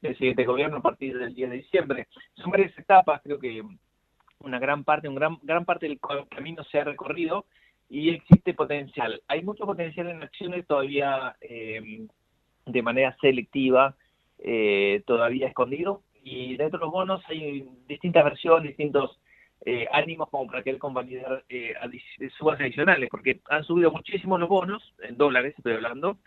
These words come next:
y, eh, hay un valor que obviamente choca con la realidad cuando empezamos a hablar de con qué dólares se van a pagar esas deudas, ¿no? Em,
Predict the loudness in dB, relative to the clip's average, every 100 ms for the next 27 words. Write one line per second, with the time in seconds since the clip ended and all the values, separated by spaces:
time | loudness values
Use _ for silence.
0 | -20 -20 -20 _ -10 -6 -4 -2 4 4
1 | 4 0 -4 -10 0 2 4 4 4 2
2 | -2 -2 -2 0 0 0 -2 -4 0 -2
3 | 0 -6 -2 2 2 2 2 2 2 0
4 | _ -12 -12 -14 -10 -10 -8 -8 -8 -6
5 | -6 -4 -6 -8 -8 0 0 0 -2 -2
6 | -4 -8 -20 _ -6 -6 -8 -6 -4 -4
7 | -6 _ -16 -16 -12 -4 -2 -2 -8 -10
8 | -8 -10 -14 -20 -20 -12 -12